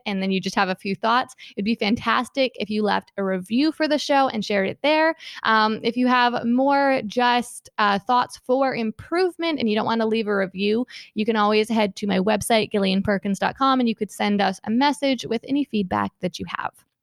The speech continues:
Okay, let's get into these numbers. So we're gonna talk about the income numbers first, and the first numbers that we'll talk about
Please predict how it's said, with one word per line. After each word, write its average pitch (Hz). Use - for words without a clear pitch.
Okay, 254
let's 247
get 294
into 277
these 262
numbers. 233
So 311
we're 233
gonna 254
talk 254
about 269
the 277
income 247
numbers 208
first, -
and 240
the 233
first 285
numbers 240
that 214
we'll 202
talk 277
about 262